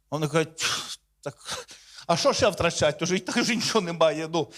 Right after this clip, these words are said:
уже можемо». <laughs> Уже можна. І знаєте, ми буваємо, зациклюємося на якихось речах, де ми просто так співаємо, не звертаючи увагу.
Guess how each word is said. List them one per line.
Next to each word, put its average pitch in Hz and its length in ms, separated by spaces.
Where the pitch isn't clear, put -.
уже 180 240
можемо». 226 440
<laughs> - 440
Уже 180 240
можна. 240 500
І 190 100
знаєте, 208 520
ми 208 120
буваємо, 226 360
зациклюємося 202 680
на 208 120
якихось 202 360
речах, 196 680
де 190 100
ми 196 120
просто 196 340
так 180 200
співаємо, 180 720
не 160 120
звертаючи 165 580
увагу. 160 540